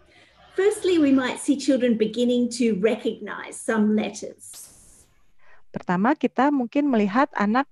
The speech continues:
Speaker 2: mulai mengenali huruf-huruf.
Speaker 1: Children love to see and love to find the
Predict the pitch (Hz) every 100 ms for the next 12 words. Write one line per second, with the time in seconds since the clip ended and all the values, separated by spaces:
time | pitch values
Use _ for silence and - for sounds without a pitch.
0 | - 220 226 277 262 226 214 214 220 240
1 | 226 226 - 240 247 175 - _ _ _
2 | _ - - - - _ - 294 247 226
3 | 233 262 262 - 247 - - 262 220 214
4 | 220 214 - 247 247 262 - - 277 254
5 | 170 226 233 - 233 220 214